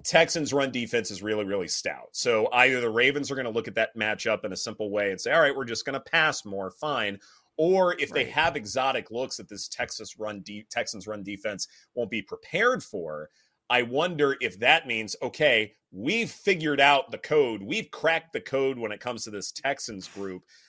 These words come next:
Speaker 1: So we are going to run a good bit more. We are going to be successful doing it, and maybe Gr-, Game Script says as much. But still, though, nine and a half is a s-, a rather big number if things are going to stay on the ground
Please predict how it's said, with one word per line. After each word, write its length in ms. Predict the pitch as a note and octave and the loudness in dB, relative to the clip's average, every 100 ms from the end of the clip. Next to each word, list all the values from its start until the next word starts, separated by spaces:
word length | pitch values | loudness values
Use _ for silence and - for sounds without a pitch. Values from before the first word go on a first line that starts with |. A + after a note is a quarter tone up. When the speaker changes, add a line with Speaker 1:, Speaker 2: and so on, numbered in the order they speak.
| _ | _
Speaker 1:
So 200 | - C#3 | 0 2
we 260 | C3 C#3 | 0 -2
are 320 | C#3+ E3 A#3+ A#3 | 4 6 6 4
going 300 | E3+ C#3 A#2+ | 2 -2 -4
to 80 | A#2 | -6
run 240 | G2+ G2+ | -4 -4
a 40 | F#2+ | -4
good 240 | E2+ E2+ | -6 -6
bit 140 | F2+ F2+ | -8 -8
more. 380 | F#2 E2 E2 E2+ | -10 -8 -6 -8
We 220 | A#2 B2+ - | -8 -10 0
are 240 | C3+ G3 | 4 4
going 240 | F#3 D3+ B2+ | 2 -2 -2
to 60 | |
be 100 | A2+ | -6
successful 500 | A2 - B2 A2+ G#2 | -8 -4 -2 -2 -6
doing 320 | F2 D3 D3+ | -6 -4 -2
it, 140 | A2 A2 | -2 -4
and 80 | A2 | -4
maybe 260 | A2+ A#2 G#2+ | -6 -6 -6
Gr-, 180 | G2+ A2+ - | -6 -8 -6
Game 200 | G#2+ A2 | -6 -6
Script 240 | F#2+ A2+ | -8 -8
says 340 | - - D3 C#3+ | -6 0 0 0
as 120 | - | -8
much. 340 | F#2+ F2+ F2+ - - _ _ - | -6 -6 -8 -14 -20 _ _ 2
But 160 | C3+ - | 2 4
still, 340 | - F#3+ F#3 | 0 2 4
though, 160 | D#3 B2 | 2 0
nine 340 | B2+ D3 D#3 | -2 0 0
and 80 | C#3 | 0
a 60 | A2+ | 0
half 340 | B2 B2+ A#2 | 2 2 0
is 100 | A2+ | -10
a 40 | G#2+ | -8
s-, 160 | - - | -10 -10
a 60 | F2+ _ _ | -14 _ _
rather 340 | D3 D3+ B2+ | 4 4 4
big 440 | F2+ E2 D3 D3+ F#2+ | -4 -2 0 0 -2
number 500 | A2 C3+ G2 F2+ F#2 _ _ | -2 -2 -2 -4 -6 _ _
if 160 | - - | -2 -2
things 340 | - C#3 B2+ - | 0 -2 -2 -4
are 240 | B2 B2+ C#3+ | 2 2 2
going 280 | A#2+ G#2 | -2 -4
to 60 | F2+ | -6
stay 240 | - G2+ | -6 -6
on 100 | D#2 | -6
the 60 | D2+ | -14
ground 240 | D#2 C2 | -18 -20